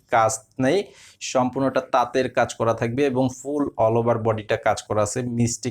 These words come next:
কালারের মধ্যে ব্ল্যাক কালারের সুতার কাজ। এবং পাড়ের ডিজাইনটা দেখেন, চমৎকার একটা ডিজাইনের মধ্যে করা আছে, খুবই সুন্দর, একদম ইউনিক একটা ডিজাইনের মধ্যে এই শাড়িগুলো করা আছে। এই যে এটার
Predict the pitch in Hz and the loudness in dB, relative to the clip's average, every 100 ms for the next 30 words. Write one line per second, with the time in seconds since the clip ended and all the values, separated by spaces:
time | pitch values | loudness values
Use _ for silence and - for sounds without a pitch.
0 | 120 110 110 110 110 - 131 107 107 101 | 0 2 2 0 -4 -2 -2 0 0 0
1 | - 107 107 107 - 117 113 - 156 - | -2 0 2 0 -4 -2 -2 2 0 0
2 | - _ _ 110 107 110 - 107 107 104 | -14 _ _ -4 0 0 0 2 2 0
3 | 110 104 107 107 101 104 123 127 - 123 | 0 0 0 0 0 0 0 -4 0 0
4 | 123 120 123 110 - 107 107 98 104 104 | 2 0 0 -2 -2 -4 -2 -2 -4 -4
5 | 101 98 98 95 87 90 - - _ _ | -6 -6 -4 0 0 -2 -8 -14 _ _
6 | _ _ - - _ _ _ _ 123 131 | _ _ -20 -20 _ _ _ _ -2 -2
7 | - 139 139 139 135 117 120 127 120 127 | -2 -2 2 4 4 2 2 2 4 4
8 | 135 135 127 123 117 110 113 113 110 107 | 2 0 -2 0 0 0 -2 -2 -4 -4
9 | 110 104 107 104 107 110 - 110 107 104 | -4 -2 -2 -4 -4 -6 -4 -2 0 0
10 | 156 196 - _ - - 104 101 104 104 | -2 -2 -6 _ -20 -10 -8 -4 -6 -2